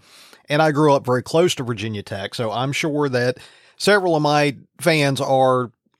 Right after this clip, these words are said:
also fans of Virginia Tech, and I realize that I'm probably gonna be picking at a pretty fresh scab while I talk about this. But Virginia Tech kicked off their football season on Friday night against Old Dominion University. Now,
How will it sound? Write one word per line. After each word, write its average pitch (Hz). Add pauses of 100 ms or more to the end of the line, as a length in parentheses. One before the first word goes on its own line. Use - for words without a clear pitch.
(180)
also 139
fans 135
of 107
Virginia 107
Tech, 165
and 131
I 123
realize 123
that 120
I'm 113
probably 131
gonna 117
be 110
picking 123
at 104
a -
pretty 120
fresh 110
scab 120
while 104
I 107
talk 139
about 123
this. 110 (680)
But 151
Virginia 185
Tech 180
kicked -
off 139
their 131
football 120
season 113
on 117
Friday 135
night 117
against 127
Old 143
Dominion 131
University. 113 (880)
Now, 117